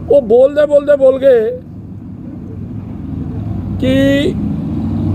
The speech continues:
ਪੰਜਾਬ ਜਿਹੜਾ ਉਹ ਰਾਸ਼ਟਰਪਤੀ ਰਾਜ ਦੀ ਔਰ ਅੱਗੇ ਵੱਧ ਰਿਹਾ।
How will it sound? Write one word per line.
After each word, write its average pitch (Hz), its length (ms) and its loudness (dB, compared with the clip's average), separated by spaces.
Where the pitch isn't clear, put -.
ਪੰਜਾਬ 240 560 0
ਜਿਹੜਾ 269 220 -2
ਉਹ 285 120 2
ਰਾਸ਼ਟਰਪਤੀ 247 720 -4
ਰਾਜ 220 360 -2
ਦੀ 240 200 -2
ਔਰ 240 220 4
ਅੱਗੇ 202 220 -2
ਵੱਧ 190 200 -2
ਰਿਹਾ। 160 220 -6